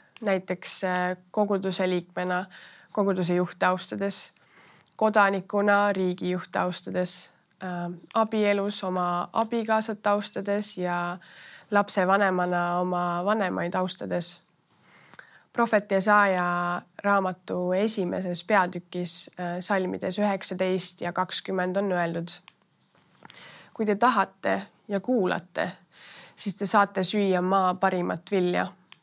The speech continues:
Aga kui te tõrgute ja panete vastu, siis sööb teid mõõk."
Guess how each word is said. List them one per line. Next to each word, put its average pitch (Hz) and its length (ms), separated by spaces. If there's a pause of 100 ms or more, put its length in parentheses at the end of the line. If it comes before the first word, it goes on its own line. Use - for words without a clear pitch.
(600)
Aga 196 220
kui 196 180
te 196 120
tõrgute 226 600
ja 185 160
panete 190 380
vastu, 208 460 (200)
siis - 340
sööb 196 240
teid 196 180
mõõk." 175 440